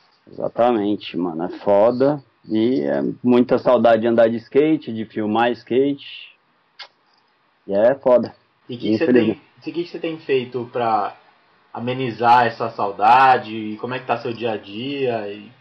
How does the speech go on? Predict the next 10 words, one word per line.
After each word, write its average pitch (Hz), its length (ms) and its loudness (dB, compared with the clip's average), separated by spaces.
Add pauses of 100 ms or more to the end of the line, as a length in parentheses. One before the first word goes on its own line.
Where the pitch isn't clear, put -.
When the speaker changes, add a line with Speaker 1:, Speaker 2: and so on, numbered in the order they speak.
Speaker 2:
conta 113 220 -10
aí 110 60 -6
um - 40 -16
pouco - 200 -18
pra 98 100 -16
gente. - 320 -20 (1900)
Speaker 1:
Fingerboard 196 640 6
cem 190 180 0
por 202 180 0
cento. 156 360 -6